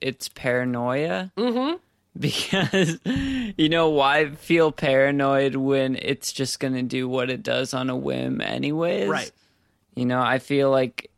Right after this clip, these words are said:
Speaker 1: it doesn't earn that tension.
Speaker 2: It feels, it feels more like a mindless creature than, like, a, a calculating organism, you know? It, it doesn't seem to have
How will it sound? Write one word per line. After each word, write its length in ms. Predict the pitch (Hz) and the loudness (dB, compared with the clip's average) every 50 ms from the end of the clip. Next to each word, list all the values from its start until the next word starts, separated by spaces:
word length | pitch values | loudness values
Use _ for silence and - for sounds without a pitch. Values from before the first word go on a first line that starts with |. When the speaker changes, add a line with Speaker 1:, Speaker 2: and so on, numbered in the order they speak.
| _ - | _ -2
Speaker 1:
it 300 | - 135 135 127 - - | 0 0 0 0 -4 -2
doesn't 540 | - 143 135 135 127 131 139 131 127 117 - - | 2 2 2 2 2 0 -2 -2 -2 -6 -8 -8
earn 640 | - - 135 135 131 131 135 135 139 139 147 151 143 _ _ - | -2 0 0 2 2 0 0 0 0 0 -2 -4 -6 _ _ -2
that 260 | 143 143 135 117 - | 0 0 0 -2 -4
tension. 800 | - - - 143 143 151 143 - - 170 165 165 175 180 175 170 _ _ _ _ - | -10 -6 -4 -4 -4 -4 -6 -6 -6 -6 -4 -4 -6 -6 -8 -10 _ _ _ _ -2
Speaker 2:
It 120 | 214 220 | -2 -2
feels, 600 | - - - 240 240 254 269 269 262 254 226 - | 0 0 0 2 4 4 2 2 2 2 0 0
it 200 | - - 190 185 | 0 0 -2 -2
feels 460 | - - - 214 214 214 233 220 185 175 | -2 -2 0 2 2 2 2 0 -2 -2
more 400 | 185 180 175 180 175 170 170 165 | -2 0 0 0 0 0 0 -2
like 320 | 143 143 156 151 151 147 | -2 -2 -2 -2 -2 -2
a 60 | 151 143 | -4 -6
mindless 760 | 143 139 139 131 131 139 143 143 143 143 143 139 - - - | -4 -2 -2 -2 -2 -2 -2 -4 -4 -6 -6 -4 -4 -6 -8
creature 580 | - - 139 139 135 131 - - 135 131 131 | -8 -8 -6 -6 -4 -4 -4 -4 -4 -4 -6
than, 640 | 127 123 127 127 127 123 131 135 131 131 123 120 - _ - - - _ _ - | -6 -4 -4 -4 -4 -4 -6 -8 -10 -10 -10 -10 -12 _ -20 -20 -20 _ _ -10
like, 280 | - 139 143 143 - - | -8 -6 -6 -6 -8 -10
a, 380 | 139 143 143 139 135 131 - - - - | -10 -8 -6 -6 -6 -8 -8 -10 -10 -12
a 80 | 147 | -10
calculating 920 | - - - - 131 131 - - 135 123 117 117 120 117 110 135 113 101 | -8 -6 -4 -2 -4 -4 -4 -6 -6 -6 -6 -6 -8 -8 -10 -10 -12 -12
organism, 920 | 92 92 107 110 107 101 110 101 76 69 80 - - 117 113 - - - - | -12 -12 -12 -14 -16 -16 -16 -18 -16 -12 -12 -12 -12 -12 -14 -16 -16 -16 -14
you 140 | - 143 90 | -12 -10 -8
know? 400 | 117 120 120 123 127 131 127 - - - - - - - | -6 -6 -4 -4 -4 -6 -6 -8 -12 -20 -20 -20 -10 -6
It, 180 | 147 151 - _ _ _ - - - - | -6 -6 -6 _ _ _ -20 -16 -8 -8
it 320 | 170 165 - - - - | -6 -6 -8 -12 -10 -2
doesn't 680 | - 170 175 180 175 185 185 185 - - - _ - - | 0 2 2 2 2 0 0 0 -2 -6 -12 _ -8 -4
seem 520 | - - - - 156 156 151 151 151 151 143 | -2 -2 -2 0 0 0 0 -2 -2 -2 -4
to 120 | - 147 | -4 -6
have 800 | 143 - - 143 139 135 131 123 123 123 123 117 117 135 - - | -6 -6 -4 -2 0 0 0 0 -2 -4 -6 -8 -10 -14 -16 -20